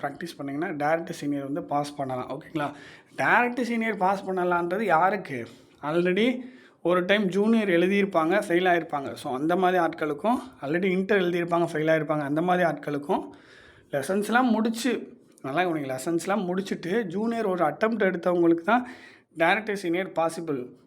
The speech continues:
நான் லெசனே படிக்கல, டைரக்ட் சீனியர் இப்போதைக்கு பாசிபிளானா? பாசிபிளே கிடையாது. புரியுதுங்களா? So, அதையும் நீங்க தெரிஞ்சுக்கணும். ஏன்னா, நிறைய பேர் டவுட்டெல்லாம் கேட்குறீங்க, இந்த மாதிரி கூட டவுட் கேட்குறீங்க. So, பாடத்திட்டத்துல, சில, அதாவது சிலபஸ்ல,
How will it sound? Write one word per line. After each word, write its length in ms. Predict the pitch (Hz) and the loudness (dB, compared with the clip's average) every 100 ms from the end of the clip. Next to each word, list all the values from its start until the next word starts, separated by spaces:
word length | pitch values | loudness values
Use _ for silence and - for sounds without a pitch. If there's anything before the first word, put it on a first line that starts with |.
| - | -8
நான் 240 | 139 143 | -2 2
லெசனே 360 | 143 147 214 240 | 2 2 2 2
படிக்கல, 440 | 220 202 190 190 | 2 0 0 0
டைரக்ட் 300 | 170 175 196 | 2 2 0
சீனியர் 420 | 190 170 170 165 | -4 0 2 0
இப்போதைக்கு 280 | 160 170 175 | 0 0 2
பாசிபிளானா? 560 | 160 160 165 156 156 214 277 - - - | 0 0 0 -2 2 2 0 -10 -20 -4
பாசிபிளே 520 | 139 156 180 180 180 | -2 -2 -2 -2 0
கிடையாது. 400 | 156 139 123 113 - _ _ - | -2 -2 -4 -8 -16 _ _ -8
புரியுதுங்களா? 420 | 151 147 139 143 | -6 -4 -2 -2
So, 180 | 147 139 | -2 -2
அதையும் 320 | 135 165 185 | 0 2 2
நீங்க 300 | 156 139 147 | -2 -4 -6
தெரிஞ்சுக்கணும். 380 | 165 156 139 131 | -6 -6 -6 -4
ஏன்னா, 200 | 151 175 - - - - - | -2 -2 -4 -18 -20 -20 -4
நிறைய 280 | 160 190 202 | 0 0 0
பேர் 160 | 220 | -2
டவுட்டெல்லாம் 460 | 165 175 202 196 180 | 2 2 4 4 2
கேட்குறீங்க, 360 | 151 147 147 | 0 -2 -2
இந்த 180 | 156 196 | 0 2
மாதிரி 280 | 208 202 196 | 2 2 0
கூட 200 | 190 214 | -2 -2
டவுட் 240 | 185 175 | -2 -2
கேட்குறீங்க. 420 | 165 147 139 135 107 78 - _ _ _ _ _ _ _ _ - - - _ | -2 -4 -4 -6 -8 -12 -20 _ _ _ _ _ _ _ _ -20 -20 -20 _
So, 180 | - 160 | -8 -6
பாடத்திட்டத்துல, 1080 | - 151 185 185 185 180 190 185 185 185 190 - - - _ _ _ | 2 4 4 4 0 -4 -4 0 2 2 0 -14 -20 -20 _ _ _
சில, 360 | - - 180 190 160 | -12 0 4 4 4
அதாவது 320 | 156 175 180 | 0 0 0
சிலபஸ்ல, 680 | 180 202 208 202 - 180 | 2 4 4 2 2 0